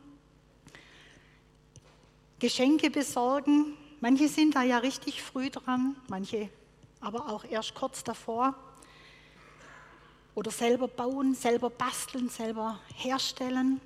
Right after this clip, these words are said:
je nachdem. Aber das kann richtig in Stress ausarten. Rennen und Hetzen durch die Stadt,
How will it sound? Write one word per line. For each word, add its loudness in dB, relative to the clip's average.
je -2
nachdem. -2
Aber -6
das -6
kann 0
richtig -8
in -4
Stress -6
ausarten. -8
Rennen 4
und 4
Hetzen 0
durch -2
die -8
Stadt, -4